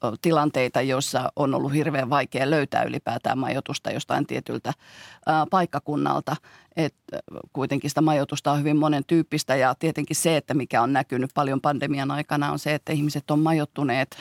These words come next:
omilla mökeillään tai sukulaisten luona niin kuin tämmöisessä ilmaismajoituksessa. Eli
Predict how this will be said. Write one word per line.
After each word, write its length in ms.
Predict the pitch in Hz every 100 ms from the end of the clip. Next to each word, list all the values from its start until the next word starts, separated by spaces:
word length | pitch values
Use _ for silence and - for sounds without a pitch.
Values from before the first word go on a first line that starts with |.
| -
omilla 320 | 160 160 147 131
mökeillään 640 | 127 - 120 117 117 127
tai 160 | 135 143
sukulaisten 680 | 143 127 - 113 143 123 120
luona 260 | 113 117
niin 120 | 175 165
kuin 80 |
tämmöisessä 280 | 156 147 151
ilmaismajoituksessa. 1160 | 135 135 120 135 127 117 127 - - - - 139 - - - - -
Eli 300 | 160 151